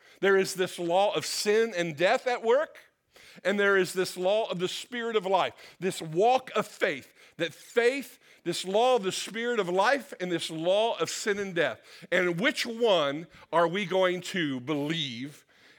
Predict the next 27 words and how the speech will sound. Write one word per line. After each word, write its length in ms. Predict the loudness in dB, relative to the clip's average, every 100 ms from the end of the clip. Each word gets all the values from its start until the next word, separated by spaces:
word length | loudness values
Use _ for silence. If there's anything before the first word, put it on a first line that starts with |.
| -2
And 200 | 0 0
which 200 | -2 -2
one 240 | 0 2 4
are 140 | 2
we 240 | 2 -4
going 320 | 0 0 0 -2
to 180 | -6
walk 400 | -2 0 0 -4
in? 340 | -2 0 0 -4 -12 -8
And 200 | -2 0
which 180 | 0 -2
one 260 | 0 2 2
are 120 | 2
we 160 | 0 0
going 260 | 0 0
to 120 | -4 -10
yield 380 | -4 -2 -2
to? 320 | -6 -8 -8 -12 _ _ _ _ _ _ _ _ _ _ _ _ _ _ _ _ _ _ _ _ _ _ _ _ -16
And 160 | -12 -8
so 380 | -4 -4 -4 -8 _ _ _ _ -2
that's 300 | 0 0 -2 -10 -6
where 320 | -4 -4 -6 -10
we 160 | -10
need 200 | -8 -10
to 80 | -10
go 260 | -10 -10 -12 -14
today. 360 | -12 -12 -14